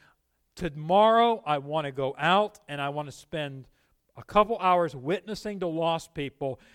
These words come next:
and I'm really hoping that nobody gives me the time of day." Nobody thinks that way.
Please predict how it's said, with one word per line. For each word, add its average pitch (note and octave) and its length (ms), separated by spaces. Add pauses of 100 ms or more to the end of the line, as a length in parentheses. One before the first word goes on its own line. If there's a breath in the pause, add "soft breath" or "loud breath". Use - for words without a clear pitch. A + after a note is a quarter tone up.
(120)
and C#3+ 140
I'm C#3 160
really G3 180
hoping E3+ 380
that C3 180
nobody D#3+ 640
gives C#3+ 340
me D3 120
the C3+ 100
time B2+ 320
of A#2 160
day." G2 300 (200)
Nobody C#3+ 360
thinks D#3+ 280
that G#2 220
way. F#2+ 220